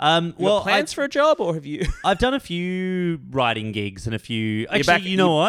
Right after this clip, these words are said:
Speaker 1: what?
Speaker 2: back at the big play school, or?
Speaker 1: I, I've written an episode of Play School,
Speaker 2: Mm-hmm.
Speaker 1: uh, which is something that I did a lot before I worked at Triple J's. I wrote a bit of kids' T V, um, which is, it's a very wholesome job to do.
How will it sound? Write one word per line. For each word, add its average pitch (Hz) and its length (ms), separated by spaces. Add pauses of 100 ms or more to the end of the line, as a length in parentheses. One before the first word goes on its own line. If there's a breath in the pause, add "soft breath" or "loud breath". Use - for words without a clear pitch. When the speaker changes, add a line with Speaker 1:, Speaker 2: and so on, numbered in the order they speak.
Speaker 1:
what? 285 80
Speaker 2:
back 156 140
at 143 60
the 135 80
big 131 140
play 151 160
school, 240 360
or? 120 400
Speaker 1:
I, 147 340
I've 135 520
written 147 340
an 143 80
episode 143 320
of - 80
Play 123 180
School, 190 300
Speaker 2:
Mm-hmm. 202 420
Speaker 1:
uh, 110 680
which 117 340
is 120 80
something 120 380
that 113 100
I 110 80
did 113 400
a 117 60
lot 113 320
before 113 340
I 110 220 (100)
worked 117 200
at - 40
Triple 110 200
J's. 156 300
I 120 60
wrote 107 180
a 101 40
bit 98 100
of - 60
kids' - 200
T 104 180
V, 107 260 (440 soft breath)
um, 98 600
which 151 200
is, 190 220
it's 175 140
a 202 60
very 147 440 (160)
wholesome 107 480
job 90 220
to 117 100
do. - 140